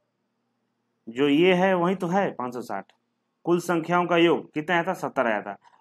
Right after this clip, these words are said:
और इसी में आठ से गुना कर दिए तो फिर तो वही रहा।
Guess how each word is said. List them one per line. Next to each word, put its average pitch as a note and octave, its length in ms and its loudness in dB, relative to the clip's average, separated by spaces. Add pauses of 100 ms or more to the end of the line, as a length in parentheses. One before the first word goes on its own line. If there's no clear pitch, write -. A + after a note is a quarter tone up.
और C3 160 -6 (100)
इसी E3 280 -2
में F3+ 320 -2 (400)
आठ F#3 240 8
से G3 140 -2
गुना F3+ 220 0
कर D3+ 160 -2
दिए D3+ 220 -2
तो D#3+ 100 -10
फिर F#3+ 180 -4
तो F#3+ 140 -2
वही F#3+ 160 2
रहा। A#2+ 260 0